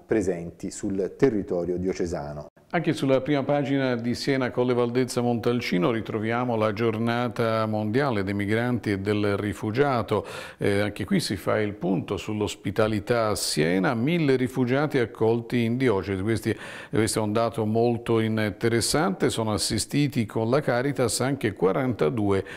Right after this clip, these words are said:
Speaker 2: studenti universitari, quindi un bel numero ospitato, eh, a Siena. Poi tra i richiami in prima pagina troviamo anche la proroga della mostra su Ambrogio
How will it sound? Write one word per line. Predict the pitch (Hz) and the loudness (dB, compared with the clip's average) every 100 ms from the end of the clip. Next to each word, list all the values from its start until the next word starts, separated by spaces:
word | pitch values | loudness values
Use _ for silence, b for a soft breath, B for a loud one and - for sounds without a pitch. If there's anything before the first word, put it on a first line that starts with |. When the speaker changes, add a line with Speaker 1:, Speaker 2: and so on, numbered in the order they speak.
| B B | B B
Speaker 2:
studenti | - 139 117 101 98 - | 0 2 2 0 -2 -2
universitari, | 110 107 107 104 - 113 104 104 92 95 | 0 0 0 0 0 -2 2 2 2 0
quindi | 92 113 101 101 | -2 -2 0 0
un | 101 | 0
bel | 101 104 | 0 0
numero | 117 123 107 | 0 0 2
ospitato, | 101 - - 92 113 113 107 110 101 - B B B | 0 -2 -4 0 0 0 0 0 0 -2 B B B
eh, | - 101 98 | 0 2 4
a | 98 101 | 2 2
Siena. | - 147 175 196 123 | 0 2 2 2 0
Poi | 92 127 139 104 | 0 2 2 2
tra | 98 113 113 110 | 0 0 2 0
i | 101 98 95 95 | 0 0 0 2
richiami | 117 113 143 147 170 165 127 | 0 0 0 2 0 2 2
in | 107 104 98 92 | 2 2 0 -2
prima | - 98 113 | -2 -2 0
pagina | 139 143 151 147 165 160 123 | 0 0 0 0 2 2 2
troviamo | 107 113 110 139 123 | 0 -2 0 0 2
anche | 117 131 - 113 104 | 0 0 0 2 4
la | 104 107 101 98 | 4 2 2 0
proroga | - 101 151 113 101 101 | 0 2 4 2 0 0
della | 98 104 104 | 0 0 2
mostra | 160 185 - 101 | 2 0 0 -2
su | - 113 | 0 2
Ambrogio | 107 110 135 123 104 | 0 2 2 2 0